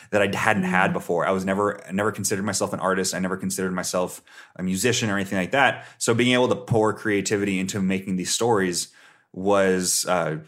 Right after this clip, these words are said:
Speaker 1: was really healthy for me, I feel like. So
Speaker 2: Mm.
Speaker 1: from that point on, I've just been playing as much as possible. I remember having this period between that group of my teammates breaking up,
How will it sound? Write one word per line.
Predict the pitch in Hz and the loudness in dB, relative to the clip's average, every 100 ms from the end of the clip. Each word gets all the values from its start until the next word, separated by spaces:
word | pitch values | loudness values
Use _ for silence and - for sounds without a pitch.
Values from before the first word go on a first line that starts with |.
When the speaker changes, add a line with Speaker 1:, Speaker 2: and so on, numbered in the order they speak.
| _ | _
Speaker 1:
was | - 98 | -6 -4
really | 98 98 95 90 80 - _ _ | 0 2 2 -2 -6 -16 _ _
healthy | - 98 92 80 | -6 -4 -4 -8
for | - 87 | -8 -6
me, | 80 82 - | -6 -10 -6
I | 87 | -4
feel | 85 73 | -4 -6
like. | 73 67 - | -6 -6 -8
So | - - 101 95 | -4 2 2 2
Speaker 2:
Mm. | 175 160 156 | 0 -6 -8
Speaker 1:
from | - - 120 | -2 0 4
that | 123 | 4
point | 120 117 101 | 4 0 2
on, | 101 117 | 2 2
I've | 113 101 | 0 0
just | 98 104 | 2 0
been | - 95 95 | 0 -2 -2
playing | 90 - 101 98 | -4 -4 -2 -2
as | 92 | -2
much | 95 | -2
as | 98 - | -2 -6
possible. | - 90 92 90 110 107 | -4 -4 -4 -2 0 2
I | 101 | 2
remember | 110 110 104 98 95 - _ _ _ _ _ _ _ - | 2 0 2 0 0 -6 _ _ _ _ _ _ _ -20
having | - 127 113 107 101 | -4 0 2 2 0
this | 98 | -2
period | - 120 117 107 95 98 - - _ | -2 0 2 2 0 -4 -18 -20 _
between | 95 - 117 113 107 104 95 - _ _ _ _ | -6 -2 -2 0 0 -2 -4 -8 _ _ _ _
that | 90 104 107 104 | 0 2 4 0
group | 95 98 101 92 - - | 0 2 2 0 -6 -4
of | 95 95 | 0 0
my | 98 90 | 0 -2
teammates | - 143 117 95 - | 0 2 2 2 -2
breaking | - 104 101 95 | 0 0 2 2
up, | 92 98 | 2 0